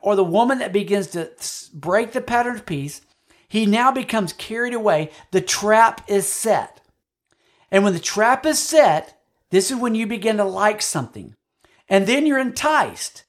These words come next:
This is when the bait has been set up for you. And Satan knows your bait. He knows exactly what it would take to lure you in.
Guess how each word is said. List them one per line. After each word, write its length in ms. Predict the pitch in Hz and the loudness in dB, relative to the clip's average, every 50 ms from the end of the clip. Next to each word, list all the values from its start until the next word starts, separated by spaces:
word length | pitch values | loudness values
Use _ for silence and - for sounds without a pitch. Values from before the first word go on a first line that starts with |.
| _ _ _ _ _ _ _ _ | _ _ _ _ _ _ _ _
This 240 | - 185 240 226 - | 2 2 2 4 2
is 100 | 285 285 | 0 2
when 200 | 277 294 277 240 | 2 2 2 2
the 80 | 220 196 | 2 0
bait 500 | 165 147 156 240 262 226 170 - - - _ _ - | -2 -2 0 2 2 2 0 0 -4 -14 _ _ -2
has 180 | - 202 202 | 0 0 0
been 220 | 156 160 185 175 165 | 0 0 -2 -2 -2
set 460 | - - - - 226 254 - - - | -4 -4 -4 -2 -2 -2 -2 -4 -2
up 300 | - 214 233 247 240 - | 2 2 4 4 2 0
for 100 | - 214 | -4 -2
you. 320 | 190 160 139 123 104 101 - _ _ - | -2 -2 -4 -6 -10 -12 -16 _ _ 0
And 200 | 190 190 180 - _ _ _ _ | 2 2 0 -4 _ _ _ _
Satan 640 | - - - - 254 285 349 381 311 220 190 185 185 | -8 -6 0 2 4 4 4 2 0 -2 0 0 0
knows 460 | 208 233 247 247 220 190 156 139 151 | 0 4 6 8 8 6 6 2 0
your 140 | 190 208 208 | 0 0 0
bait. 360 | 180 160 208 165 147 143 - | 2 2 2 2 0 -2 -6
He 180 | 131 147 196 196 | -6 -4 -2 0
knows 240 | 196 208 196 160 | 2 2 2 0
exactly 580 | 160 165 139 127 131 175 185 202 240 240 - 269 | -2 -6 -8 -4 0 2 4 4 4 2 -2 -2
what 120 | 254 254 254 | 0 0 0
it 40 | 247 | 0
would 120 | 240 233 | -2 -4
take 220 | - 190 180 180 | -4 -4 -4 -4
to 100 | - 180 | -6 -4
lure 540 | 175 175 185 196 214 240 247 262 269 277 285 | -4 -4 -2 -2 -2 0 0 2 2 2 0
you 300 | 285 247 233 240 247 240 | 0 -2 -2 -2 -4 -4
in. 560 | - - 233 226 190 151 131 127 147 160 170 | -4 -4 -4 -2 -2 -2 -4 -4 -6 -8 -8